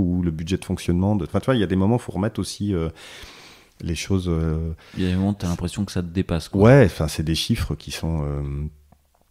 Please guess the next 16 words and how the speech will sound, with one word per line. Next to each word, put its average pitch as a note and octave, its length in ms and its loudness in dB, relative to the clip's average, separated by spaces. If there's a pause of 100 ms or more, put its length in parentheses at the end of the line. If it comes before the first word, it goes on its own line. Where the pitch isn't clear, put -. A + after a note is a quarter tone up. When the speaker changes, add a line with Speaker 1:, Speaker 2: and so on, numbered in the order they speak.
(200)
Speaker 1:
qui - 100 -8
sont - 200 -8
très D2 260 -8
élevés, D2+ 280 -6
quoi. - 140 -12 (240)
Qui D#2+ 80 -8
sont D2+ 140 -6
très C#2+ 240 -6
élevés. C#2+ 180 -8 (160)
Et D#2+ 220 -4
moi, F2+ 320 4
je D#2+ 100 -4
viens, D#2+ 400 -2
ouais, C#2 640 -8 (300)
d'un C#2 100 -10 (300)
monde D2 480 -6